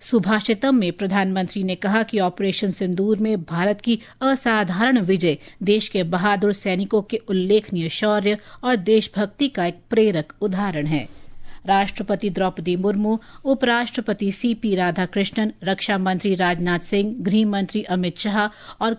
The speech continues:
कई अन्य मंत्रियों ने ऑपरेशन सिंदूर में सशस्त्र बलों के शौर्य की सराहना की। राष्ट्रपति द्रौपदी मुर्मू ने ऑपरेशन सिंदूर को आतंकवाद, देश की संप्रभुता तथा नागरिकों की सुरक्षा को खतरे में डालने वाली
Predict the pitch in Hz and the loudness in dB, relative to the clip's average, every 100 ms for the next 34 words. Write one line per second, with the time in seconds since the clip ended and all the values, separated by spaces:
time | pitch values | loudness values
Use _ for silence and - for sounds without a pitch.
0 | - 254 269 220 220 220 202 190 - 214 | -2 0 0 0 0 0 0 -2 -2 0
1 | 220 233 - 185 208 196 - 190 - 170 | 2 0 -2 -4 -2 -2 -2 -4 -2 -4
2 | 165 220 220 220 226 - - - 247 220 | 0 0 2 2 0 -6 -20 -2 0 2
3 | 262 262 240 180 196 220 214 202 - 196 | 0 2 0 2 2 2 2 -2 -2 0
4 | 214 262 - 151 - 233 202 170 160 151 | 0 0 -4 -8 -4 0 0 0 -2 -2
5 | 156 - - - - - 220 240 233 254 | -4 -6 -10 -20 -20 -4 0 0 0 -2
6 | 254 233 262 247 190 190 185 185 190 185 | 0 0 0 -2 -2 -2 -2 -2 -2 0
7 | 190 196 220 254 - 185 202 190 208 190 | -2 0 0 0 0 -2 -2 -4 -2 -4
8 | 196 185 214 226 220 240 - 185 175 - | -2 -2 2 2 2 0 0 -2 0 0
9 | 226 220 214 220 202 - - 180 240 233 | 0 2 2 2 -2 -12 -8 0 2 2
10 | 240 208 202 180 208 202 220 233 226 233 | 0 -2 -2 -2 -2 0 0 0 -2 -4
11 | 202 202 196 160 165 175 160 185 202 220 | -6 -2 0 2 0 0 0 0 -2 -2
12 | - 180 - - 220 233 214 - 277 233 | -4 -4 -4 -2 -2 -4 -6 -6 -4 0
13 | 269 262 180 185 185 196 190 196 220 | 2 2 0 -2 0 -2 0 2 0